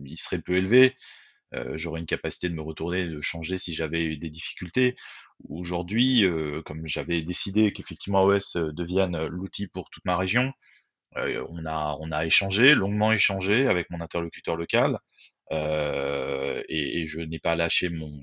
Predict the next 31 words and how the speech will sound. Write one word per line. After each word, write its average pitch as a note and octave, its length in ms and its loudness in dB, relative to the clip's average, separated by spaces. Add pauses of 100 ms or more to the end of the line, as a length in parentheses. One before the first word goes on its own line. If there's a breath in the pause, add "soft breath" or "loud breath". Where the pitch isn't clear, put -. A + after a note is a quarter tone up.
(140)
partenaire - 420 -8
précédent, G2 720 2
heu, D2+ 440 -4
comme D#2+ 120 -10
ça F#2 160 2
à F2+ 40 2
la F2 100 0
légère. G#2+ 360 -2
Donc E2 180 -10
on E2+ 140 -8
a E2+ 100 0
eu, F2+ 240 -2
heu, D#2+ 120 -6
tout - 160 -10
un F#2+ 120 0
temps, G2+ 420 0
heu, D2+ 220 -12 (600)
oui, A#2 160 4
d'é-, D#2 160 -4
d'échanges B2+ 480 4
et G2+ 60 0
puis - 180 -8
de, F2 500 -2
pour, E2 280 -6
heu, - 20 -4
s'apprivoiser, A2 720 4
comprendre, G#2 600 0
heu, F2+ 100 0
mes G2 180 0
problématiques, G2 840 -4
heu, A#2+ 160 -4